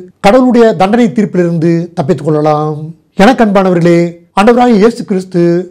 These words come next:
விரைவாக வருகின்றார். யாரும் எதிர்பார்க்காத நேரத்திலே அவர் வருவார்.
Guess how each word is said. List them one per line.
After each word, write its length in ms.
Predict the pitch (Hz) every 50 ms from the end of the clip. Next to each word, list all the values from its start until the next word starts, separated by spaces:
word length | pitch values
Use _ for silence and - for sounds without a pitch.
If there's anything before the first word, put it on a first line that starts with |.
| - _ _ 165
விரைவாக 380 | 175 202 208 196 196 185 147 165 165 170 165 165 170 165 - -
வருகின்றார். 680 | 156 170 190 180 170 156 156 156 160 156 156 151 151 151 170 - _ _ _ 190
யாரும் 300 | 190 226 247 269 254 247 - -
எதிர்பார்க்காத 500 | 190 220 233 - 233 226 220 226 220 214 208 180
நேரத்திலே 440 | 180 190 190 180 190 175 165 165 165 165 170 170 - - _ _ _ 170
அவர் 180 | 165 156 175 156 156
வருவார். 580 | 175 180 160 156 156 151 151 151 151 151 147